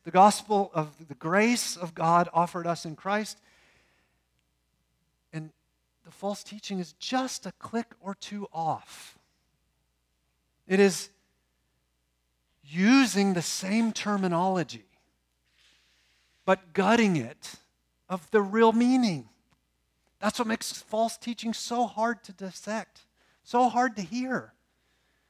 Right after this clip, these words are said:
Because so often the word gospel, the word grace, the word truth, the word Bible, the word Jesus are used,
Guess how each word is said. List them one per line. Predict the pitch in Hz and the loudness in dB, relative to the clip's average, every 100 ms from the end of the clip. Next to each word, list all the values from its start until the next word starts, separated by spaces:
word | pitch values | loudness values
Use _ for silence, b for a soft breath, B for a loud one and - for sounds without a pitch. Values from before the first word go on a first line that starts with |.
| _ _ _ _ - | _ _ _ _ -14
Because | 190 185 | -8 -6
so | - 220 208 | -2 0 4
often | 190 196 - 196 180 | 4 2 -2 -6 -4
the | 165 | 0
word | 180 185 175 | 0 0 0
gospel, | 190 185 185 - 170 147 135 | 0 0 0 -6 -6 -6 -6
the | 165 | -6
word | 160 147 | -6 -6
grace, | 185 196 190 165 - | -6 -4 -4 -6 -10
the | - 175 | -12 -10
word | 156 | -10
truth, | - - 226 180 - | -10 -2 2 2 2
the | - | -10
word | 160 147 | -8 -6
Bible, | 196 208 208 185 | 4 6 6 2
the | 160 | -2
word | 151 - | -6 -6
Jesus | 190 220 185 151 | -4 -2 -2 -6
are | 156 | -8
used, | 147 196 202 143 | -8 -6 -6 -8